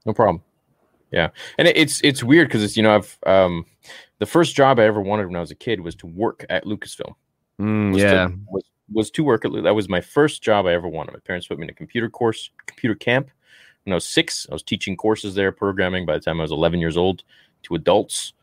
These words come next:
Speaker 1: all in the name of being able to work at Lucasfilm. And then that changed and I wanted to work at nasa,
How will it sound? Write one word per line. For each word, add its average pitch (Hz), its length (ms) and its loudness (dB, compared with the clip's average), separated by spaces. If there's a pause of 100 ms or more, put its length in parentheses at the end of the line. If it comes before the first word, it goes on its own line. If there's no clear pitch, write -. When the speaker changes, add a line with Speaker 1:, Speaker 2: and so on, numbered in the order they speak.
(440)
Speaker 1:
all 143 480 8
in 117 140 -4
the 107 60 -2
name 104 340 -2
of 85 220 -8
being 95 160 -8
able 90 100 -10
to 87 80 -10
work 80 160 -10
at - 60 -16
Lucasfilm. 113 480 -6
And 85 80 -6
then 82 120 -4
that 92 220 0
changed 98 420 -4
and 80 60 -4
I - 20 -2
wanted 82 240 -2
to 85 80 -8
work 80 180 -6
at - 100 -14
nasa, 87 360 0